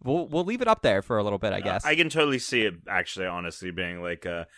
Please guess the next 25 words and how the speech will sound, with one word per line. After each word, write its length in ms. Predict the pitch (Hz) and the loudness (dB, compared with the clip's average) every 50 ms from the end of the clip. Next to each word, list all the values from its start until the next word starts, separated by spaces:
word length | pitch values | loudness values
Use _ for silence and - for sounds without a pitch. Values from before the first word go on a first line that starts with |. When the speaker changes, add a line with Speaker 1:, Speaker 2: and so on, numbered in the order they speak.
| - - - | -20 -12 -6
Speaker 2:
"And 140 | - 107 104 | -2 0 0
it's 160 | 98 95 - | 0 0 -2
available 840 | 101 95 98 98 107 120 107 113 123 131 131 123 120 147 143 143 143 | -6 -8 -6 -2 0 2 2 2 2 0 -2 -2 0 2 2 2 2
now." 540 | 139 135 127 117 101 92 87 80 78 78 76 | 2 2 2 4 4 4 2 2 0 -2 -2
Like, 360 | 80 107 113 113 110 - - _ _ _ | 2 4 4 4 4 2 -4 _ _ _
Speaker 1:
I 120 | 135 139 - | 6 6 8
can 180 | - 175 160 | 8 6 4
as 140 | 151 139 131 | 4 4 4
well. 280 | 131 120 101 80 - - - _ _ _ _ _ _ - | 6 6 6 6 4 -2 -10 _ _ _ _ _ _ 4
I 100 | 123 120 | 6 6
Speaker 2:
Game 100 | 123 139 | 6 6
Speaker 1:
can 100 | 139 135 | 6 8
as 60 | 139 | 8
well. 80 | 143 143 | 10 10
Speaker 2:
Awards 100 | 143 110 | 10 8
Speaker 1:
And 60 | 104 110 | 6 4
they 40 | |
Speaker 2:
is 80 | 113 - | 0 2
Speaker 1:
keep 40 | - | 4
Speaker 2:
still 160 | - 139 135 | 4 4 6
Speaker 1:
saying 300 | 123 123 123 120 - 135 | 6 6 6 6 6 4
Speaker 2:
happening. 80 | 135 135 135 | 2 0 0
Speaker 1:
it's 40 | 131 | 0
coming 220 | 131 123 120 117 | 0 0 0 0
out. 280 | 113 104 92 90 - - | -2 -2 -2 -2 -4 -8